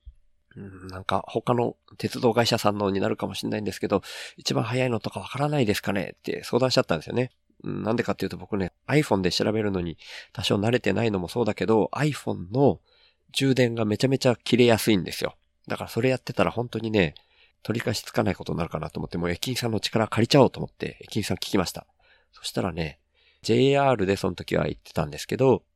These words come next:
京成線の方が若干早いっていうこと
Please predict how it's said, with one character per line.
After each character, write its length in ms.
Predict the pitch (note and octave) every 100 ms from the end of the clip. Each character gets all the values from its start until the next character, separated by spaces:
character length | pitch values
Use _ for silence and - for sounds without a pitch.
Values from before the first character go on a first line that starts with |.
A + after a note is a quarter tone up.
| _
京 240 | - C3+ D#3+
成 280 | - D3+
線 320 | C#3 - A#2+ A#2
の 60 |
方 180 | G#2+ A2
が 240 | E2 C#2+ - _ -
若 240 | A2+ -
干 20 | G#2+
早 220 | G2+ F2+
い 40 |
っ 20 |
て 160 | E2+ -
い 20 |
う 20 | -
こ 80 |
と 200 | - D#2